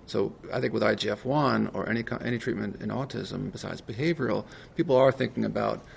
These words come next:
you know, can we target a critical window that makes a change that's persistent?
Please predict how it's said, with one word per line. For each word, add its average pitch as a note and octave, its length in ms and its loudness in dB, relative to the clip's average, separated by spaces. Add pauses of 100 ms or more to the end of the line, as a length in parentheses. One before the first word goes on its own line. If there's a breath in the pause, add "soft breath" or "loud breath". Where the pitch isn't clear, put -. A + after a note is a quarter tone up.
you - 80 -2
know, G2+ 80 0
can C3+ 180 0
we A#2 280 2 (100)
target F3+ 380 0
a - 40 2
critical G#2 480 -2
window G#2 380 2 (220 loud breath)
that A2 120 0
makes C3+ 380 4
a C#3 60 0
change G#2 340 0
that's G2 240 -2
persistent? - 680 -10